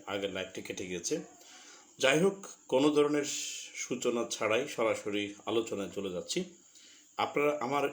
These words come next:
এই লাইভের, আহ, ক্যাপশনে দেখতে পাচ্ছেন সতেরোতম পঁয়ত্রিশ প্লাস একমাত্র আইনি সুপারিশ যেটি, আহ, আদালত থেকে পেয়েছে,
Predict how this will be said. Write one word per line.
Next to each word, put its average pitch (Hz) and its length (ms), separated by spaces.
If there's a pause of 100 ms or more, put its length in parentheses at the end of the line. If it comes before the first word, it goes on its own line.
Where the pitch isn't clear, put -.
এই 139 160
লাইভের, 110 480
আহ, 90 840
ক্যাপশনে 139 400
দেখতে - 280
পাচ্ছেন 175 420
সতেরোতম 139 640
পঁয়ত্রিশ 120 360
প্লাস - 500 (200)
একমাত্র 104 640
আইনি 110 480
সুপারিশ 117 580
যেটি, 147 300 (540)
আহ, 95 520
আদালত 113 380
থেকে 107 240
পেয়েছে, 104 520